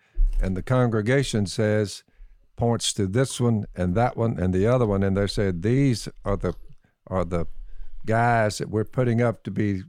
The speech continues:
ordained," like you mentioned a while ago, Jace, as elders. Uh, and I guess it'd be a good time to let people know.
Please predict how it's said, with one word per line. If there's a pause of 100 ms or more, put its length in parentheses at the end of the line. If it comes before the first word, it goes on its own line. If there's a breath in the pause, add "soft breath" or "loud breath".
(100)
ordained,"
like
you
mentioned
a
while
ago,
Jace, (380 soft breath)
as
elders. (380 soft breath)
Uh, (340)
and
I
guess
it'd
be
a
good
time
to
let
people
know.